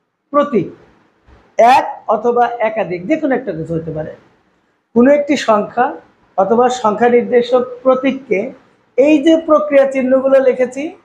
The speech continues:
এই প্রক্রিয়া চিহ্নগুলোর যে কোনো একটি অথবা একাধিকের সা-, সাহায্যে অর্থবোধকভাবে যদি যুক্ত করা হয় এবং ওই যুক্ত করাটা যদি, আহ,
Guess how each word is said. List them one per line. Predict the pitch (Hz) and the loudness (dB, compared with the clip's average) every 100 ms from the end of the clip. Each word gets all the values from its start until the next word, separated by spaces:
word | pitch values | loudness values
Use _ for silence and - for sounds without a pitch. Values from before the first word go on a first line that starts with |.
| _ _ | _ _
এই | 214 226 | -2 -2
প্রক্রিয়া | 269 277 277 254 | -2 -4 0 0
চিহ্নগুলোর | 254 240 247 247 262 240 | 0 -2 2 2 2 2
যে | 220 | 0
কোনো | 220 262 254 | -2 0 2
একটি | 240 - 294 359 - _ _ | 0 -2 -4 -4 -10 _ _
অথবা | 202 - 247 269 - - | -2 2 2 2 0 2
একাধিকের | 247 247 254 233 196 269 339 320 | 2 2 0 2 0 0 0 -2
সা-, | - 233 226 202 | -2 0 0 0
সাহায্যে | - 226 277 226 185 165 - _ _ _ _ _ _ _ _ _ | -2 0 0 -2 -10 -12 -14 _ _ _ _ _ _ _ _ _
অর্থবোধকভাবে | 247 262 - 330 349 339 339 233 277 277 285 294 226 | 2 2 0 2 2 2 0 2 2 4 4 4 2
যদি | 240 240 262 277 165 - | 0 0 -4 -6 -10 -4
যুক্ত | 302 311 _ 294 | -4 -4 _ -10
করা | - 226 202 170 | -4 -2 0 -2
হয় | 165 170 214 262 - | -2 0 0 -4 -4
এবং | 185 220 277 294 - 190 | 0 2 2 -2 -4 2
ওই | 269 320 302 190 | 4 4 2 0
যুক্ত | 269 - - 262 | -4 -4 0 0
করাটা | 262 233 220 214 233 208 165 - - _ - | 2 2 2 2 2 2 -2 -10 -20 _ -4
যদি, | 175 220 240 220 254 285 - _ _ | 0 2 2 0 -2 -6 -16 _ _
আহ, | 170 170 | -8 -8